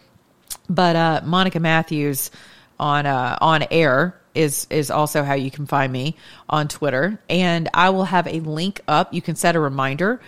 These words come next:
and at eight P M Eastern Standard Time tomorrow evening, uh, it will pop up as you can listen.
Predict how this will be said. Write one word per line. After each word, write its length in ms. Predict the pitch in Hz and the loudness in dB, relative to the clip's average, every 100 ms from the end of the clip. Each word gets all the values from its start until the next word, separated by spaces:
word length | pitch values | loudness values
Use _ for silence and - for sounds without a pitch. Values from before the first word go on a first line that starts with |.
| - - _ | -20 -20 _
and 260 | 147 147 143 | -2 0 -2
at 80 | - | -2
eight 220 | 160 - | -2 -2
P 140 | 175 | -4
M 120 | 160 | -4
Eastern 280 | - 156 160 | -4 -6 -6
Standard 320 | 151 151 147 | -6 -4 -4
Time 180 | 147 143 | -4 -6
tomorrow 300 | 143 147 139 | -6 -4 -4
evening, 460 | - 185 196 262 277 - | -4 -4 -2 -4 -6 -4
uh, 180 | 147 139 | -2 -2
it 60 | |
will 140 | 127 139 | -4 -8
pop 340 | - 180 170 | 0 0 2
up 260 | 180 233 240 | 2 0 0
as 320 | 147 143 139 | -2 -2 -2
you 80 | 147 | -6
can 160 | 139 135 | -6 -6
listen. 380 | 135 175 - | -2 -2 -2